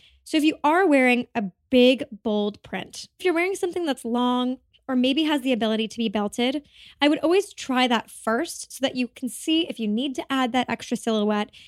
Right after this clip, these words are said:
if you need to break up the pattern a little bit. I'm always gonna advocate for it. And I think you guys will also feel safer wearing these bold prints, knowing that you have a little bit of a support system,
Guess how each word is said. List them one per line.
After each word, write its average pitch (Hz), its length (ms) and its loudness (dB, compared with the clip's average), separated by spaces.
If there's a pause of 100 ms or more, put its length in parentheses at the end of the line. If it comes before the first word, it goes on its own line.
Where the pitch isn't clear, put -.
(160)
if 190 120 -10
you 220 60 -6
need 233 300 -2
to 330 100 0
break 285 240 2
up 262 140 0
the 233 80 -6
pattern 214 400 0
a 208 80 0
little 208 180 0
bit. 214 280 -2 (260)
I'm 277 120 2
always 311 220 4
gonna 269 160 2
advocate 226 640 0
for 233 200 2
it. 247 220 0 (140)
And 262 100 -2
I 262 60 2
think 349 240 0
you 320 80 0
guys 254 160 2
will 240 80 0
also 226 260 -2
feel 214 200 -2
safer 226 580 -2
wearing 220 460 -2
these 208 340 -6
bold 208 300 -8
prints, 226 420 -6
knowing 285 320 2
that 269 120 0
you 220 100 -2
have 214 340 0 (300)
a 262 40 4
little 302 240 6
bit 269 140 4
of 233 60 4
a 262 80 4
support 247 440 0
system, 208 540 -6